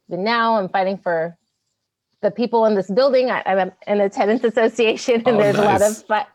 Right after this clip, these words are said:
Speaker 1: fighting happening here too. But none of that is for myself. That's for other people. But I think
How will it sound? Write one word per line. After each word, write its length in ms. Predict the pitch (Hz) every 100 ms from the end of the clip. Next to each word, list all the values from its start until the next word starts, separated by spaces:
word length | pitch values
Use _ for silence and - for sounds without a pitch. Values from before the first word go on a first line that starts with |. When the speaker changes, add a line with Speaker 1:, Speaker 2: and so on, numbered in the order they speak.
| _
Speaker 1:
fighting 300 | 247 233 247
happening 360 | 233 220 233 226
here 300 | 233 220 226
too. 340 | 226 208 226 - - - -
But 280 | 277 277 247
none 160 | 254 311
of 120 | 302
that 120 | 277
is 140 | 247 240
for 580 | 233 208 185 175 175 -
myself. 720 | 185 170 - 180 196 156 175
That's 260 | - 180 - -
for 200 | 196 -
other 180 | 185 180
people. 400 | 208 214 165 160
But 120 | 175
I 100 | 180
think 240 | 202 185